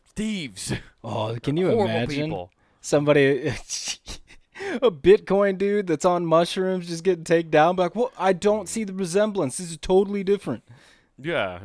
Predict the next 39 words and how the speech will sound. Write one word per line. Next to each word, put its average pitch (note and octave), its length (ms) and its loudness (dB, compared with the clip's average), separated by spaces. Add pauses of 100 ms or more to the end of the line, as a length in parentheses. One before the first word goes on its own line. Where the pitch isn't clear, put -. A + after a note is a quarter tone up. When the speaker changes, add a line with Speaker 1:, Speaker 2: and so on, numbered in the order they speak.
Speaker 1:
he's A2+ 160 -12
just A2+ 140 -14
got A2 120 -2
a F#2+ 40 -6
big G#2 200 -6
old G2+ 160 -2
mustache, F#2+ 560 -8
too. F#2+ 320 -10 (420)
Speaker 2:
<laughs> - 440 -10
Speaker 1:
He's F3+ 180 -8 (800)
<laughs> A2+ 420 -16
He's C#3 220 -10
mid A2 240 -4
ninety G#2+ 260 -4
and G#2 100 -10
as G2 100 -8
a G2 60 -10
plumber. G#2+ 400 -10 (380)
He's B2+ 160 -12
like, C#3 140 -2
Speaker 2:
Uh. - 20 -16
Speaker 1:
"What D#4+ 120 -4
are - 20 -2
you D4+ 60 -4
talking C#4+ 280 2
about? D#3+ 160 -2
There's F#3+ 160 -4
no D#4+ 180 0
similarities A2 720 -4
here. E2 280 -18
Speaker 2:
Oh. - 400 -6
Speaker 1:
We D4+ 80 -4
are A3+ 60 -4
not A#3+ 300 -2
the D3+ 100 -6
same C#3+ 260 -4
person." B2 560 -8
Speaker 2:
Yeah. G#2+ 540 2 (540)
<laughs> C3 420 -6